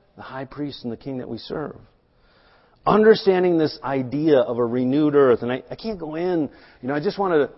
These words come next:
the only point I wanted to make was, was to clear up this misconception, and, and it's okay if, to say, you know, and you don't have to correct everybody that says something like, "What do you think heaven's gonna be like?" You know,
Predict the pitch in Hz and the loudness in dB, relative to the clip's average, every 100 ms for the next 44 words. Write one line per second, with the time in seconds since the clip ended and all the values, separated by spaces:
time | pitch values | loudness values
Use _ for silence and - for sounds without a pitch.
0 | 127 151 190 220 165 190 175 170 160 151 | -6 0 4 4 4 0 2 2 2 2
1 | 165 139 131 107 - - _ 123 107 131 | 0 0 -2 -2 -12 -18 _ -6 -4 -4
2 | - 190 190 190 156 170 160 - 151 - | 0 6 6 6 2 -2 -4 -2 -4 0
3 | 160 - 143 110 104 - _ - _ - | -2 -2 -2 -2 -4 -8 _ -20 _ -6
4 | 156 233 - 196 175 - - 139 - 143 | -2 0 4 4 4 2 -8 -8 -4 -2
5 | 135 123 123 120 123 123 135 151 160 139 | 0 0 -4 -4 -8 -10 -6 -4 -2 -4
6 | 139 - 139 127 127 123 120 117 113 104 | -8 -6 -2 -2 -2 -4 -2 0 0 -2
7 | 117 107 - - - - 123 107 113 110 | -6 -10 -14 -20 -20 -14 -12 -8 -4 -4
8 | 120 120 117 120 113 110 110 117 107 104 | -4 -8 -6 -10 -8 -8 -8 -10 -6 -4
9 | 101 101 - - - - - - - 104 | -4 -4 -10 -16 -14 -16 -18 -18 -14 -14